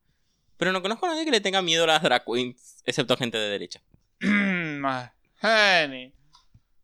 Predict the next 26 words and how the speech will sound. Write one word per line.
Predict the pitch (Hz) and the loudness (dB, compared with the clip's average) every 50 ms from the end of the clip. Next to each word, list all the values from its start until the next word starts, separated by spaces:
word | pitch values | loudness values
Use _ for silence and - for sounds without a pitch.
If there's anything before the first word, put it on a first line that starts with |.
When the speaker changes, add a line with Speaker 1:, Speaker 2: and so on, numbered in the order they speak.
| _ _ _ _ - - - _ _ - - - - - - - - - - _ _ _ _ _ _ - - - - - _ _ - - - _ _ _ | _ _ _ _ -20 -20 -20 _ _ -6 -6 -6 -10 -16 -20 -20 -20 -20 -20 _ _ _ _ _ _ -20 -18 -18 -18 -18 _ _ -20 -20 -20 _ _ _
Speaker 1:
La | 135 127 | -4 -2
gente | - 135 127 127 | -2 -2 0 2
de | 139 135 | 2 4
derecha | 127 123 123 117 - 135 - | 4 4 2 2 2 0 2
pone | - 123 123 120 113 | 2 0 0 0 2
la | 107 110 - | 2 0 2
fobia | - - 220 233 208 170 151 127 120 - - | 4 8 8 8 8 8 6 6 6 4 2
en | 156 151 - - | 0 -2 0 0
homofobia. | 143 147 139 135 - 156 143 139 127 127 117 104 - - | 0 0 0 0 2 2 0 2 2 2 2 2 4 4
Ok. | - 285 285 277 359 302 277 262 262 269 - - - - _ - - - _ _ _ _ _ _ _ _ - - - - _ - - - _ - - - _ _ _ _ _ _ _ _ - 285 330 339 339 320 311 294 285 254 226 - - - - | 4 4 6 6 6 6 6 6 4 0 -4 -10 -20 -20 _ -20 -20 -20 _ _ _ _ _ _ _ _ -20 -20 -20 -20 _ -20 -20 -14 _ -12 -12 -12 _ _ _ _ _ _ _ _ -10 -8 -8 -8 -10 -12 -14 -16 -18 -20 -20 -16 -14 -10 -8
Speaker 2:
Ah, | 240 262 262 233 226 202 175 - _ _ _ _ _ _ _ _ - | -6 -6 -6 -8 -10 -12 -16 -20 _ _ _ _ _ _ _ _ -4
en | 262 294 - | -4 -4 -4
fin, | - 233 175 160 156 | -6 -10 -14 -14 -6
continuemos | - 220 220 294 311 269 320 - | -4 -4 -4 -2 -4 -4 -4 -4
con | - 269 | -2 -2
la | 262 | -2
película. | 220 185 165 156 147 135 - - - - _ _ _ _ - - - _ _ _ _ _ _ _ _ _ _ _ _ _ _ | -2 -2 -4 -6 -6 -8 -10 -12 -18 -20 _ _ _ _ -20 -20 -20 _ _ _ _ _ _ _ _ _ _ _ _ _ _
Speaker 1:
¿Volvés | - 143 143 143 156 180 | -14 -14 -8 -8 -6 -4
a... | 214 - - - - _ _ _ _ _ - 131 | -4 -6 -6 -8 -14 _ _ _ _ _ -16 2
vas | 135 143 170 202 | 4 6 6 8
a | |
volver | 196 196 190 185 | 6 4 6 6
a | 185 | 4
decir | 180 - 180 202 247 - | 4 6 4 2 2 2
que | 175 170 175 160 165 156 - | 0 -2 -2 -4 -6 -6 -2
es, | - 160 151 180 175 | 2 2 2 2 0